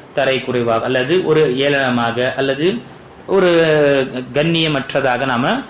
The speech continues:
பேசக்கூடாது. அல்லாஹ்விடம் கண்ணியத்துக்குரியவர்கள் யார் என்றால், யாரு இறையச்சத்தில் அதிகமாக இருக்கின்றார்களோ, அதை அல்லாஹ் தஆலா தன்னுடைய திருமறை சொல்லும் பொழுது,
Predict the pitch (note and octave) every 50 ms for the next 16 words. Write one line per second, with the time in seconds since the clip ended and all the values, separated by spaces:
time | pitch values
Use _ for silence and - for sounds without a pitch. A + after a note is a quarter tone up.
0 | - - - - - - D3+ D3+ D3+ D3+ - B2 - - C3 C3 C3 A#2+ A2 G2+
1 | - - - - - - - - - - B2 C3+ C#3+ D3+ D3+ D3+ C#3+ D3 C#3+ D3
2 | D3 C#3 B2+ A#2+ B2+ B2 C#3+ D3+ D#3 D#3 D#3 - D#3 - - D3 C#3+ D3 D3 C#3
3 | C#3 C3+ B2+ B2+ A#2+ A#2+ A#2+ B2+ B2 A#2 A#2 A2 A2+ A2+ A2+ A2+ A2+ B2+ - -
4 | - - - - - - B2 C3+ D3+ D#3+ D3+ C#3 C3 C#3 D#3 D#3+ B2 C3+ C#3 D#3
5 | E3 D#3+ D3+ - - A#2+ - - - C3 D3+ F#3 E3 B2 A#2 C3+ C3+ C#3 C3+ B2+
6 | C3 B2+ B2+ B2+ A#2 A2 - - A#2 G#2+ A2 G#2 G#2 - A2 G#2+ G#2+ A2 G#2 B2
7 | C3 C3+ C#3+ C3+ B2+ C3+ C#3 C3+ B2+ B2+ C3 B2 B2 A#2+ A#2+ A#2+ A#2+ - - C3
8 | C#3 C3+ B2+ B2 A#2+ - C3 B2+ C3 B2+ B2+ B2+ B2+ F3 A3